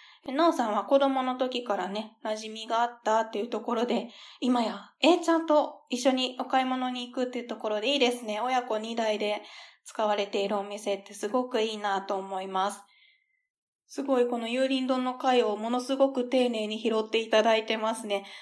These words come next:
ガラスペンのお話も辞典のお話も入れていただいております。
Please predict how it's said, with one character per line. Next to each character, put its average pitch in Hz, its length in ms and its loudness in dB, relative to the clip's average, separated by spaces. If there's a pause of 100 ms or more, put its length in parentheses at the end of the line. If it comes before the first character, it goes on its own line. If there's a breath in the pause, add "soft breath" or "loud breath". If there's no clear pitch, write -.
ガ 233 100 6
ラ 240 120 6
ス 240 120 -6
ペ 254 120 2
ン 220 80 -2
の 214 80 2
お 214 40 0
話 214 420 -2
も 202 180 -4
辞 220 160 -8
典 254 180 2
の 240 140 6
お 294 40 6
話 247 420 4
も 254 180 2
入 254 60 2
れ 277 120 6
て 285 200 6
い - 80 0
た 226 140 4
だ 233 140 2
い 233 120 -4
て 220 80 -2
お 220 80 -2
り 208 100 -4
ま 214 200 0
す。 254 60 -12